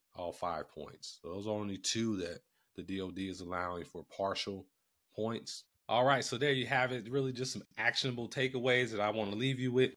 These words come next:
Make sure you review your contracts, your teaming agreements, know what clauses are in your contracts. Because just a reminder, C M M C is not implementing new information security requirements. It's going to validate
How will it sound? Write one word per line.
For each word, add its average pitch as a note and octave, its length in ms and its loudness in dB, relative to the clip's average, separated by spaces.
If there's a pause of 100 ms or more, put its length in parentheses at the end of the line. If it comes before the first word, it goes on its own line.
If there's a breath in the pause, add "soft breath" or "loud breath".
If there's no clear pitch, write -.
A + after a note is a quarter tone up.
(140)
Make F#2+ 140 -4
sure A2 180 2
you A2 100 4
review G#2 160 -2
your G#2+ 140 2
contracts, A2 580 2
your F#2+ 80 -6
teaming A2+ 320 -2
agreements, G#2+ 560 0
know A2 140 0
what A2+ 240 2
clauses G#2 640 2
are G#2 180 12
in G2 80 12
your F#2+ 160 12
contracts. F2 800 8
Because F#2+ 240 -4
just A2 240 -6
a A2 60 -6
reminder, C3 400 2
C A2 160 -4
M G#2+ 60 0
M G#2+ 80 -4
C A2 280 -2
is G#2 160 -2
not G2 400 0
implementing F#2+ 680 -4
new C#3+ 340 6 (160)
information F#2 420 -4
security F2 380 -4
requirements. F#2 640 -2 (160)
It's D#2 140 -6
going F2 480 -6
to F2 340 -6 (540)
validate G#2 600 2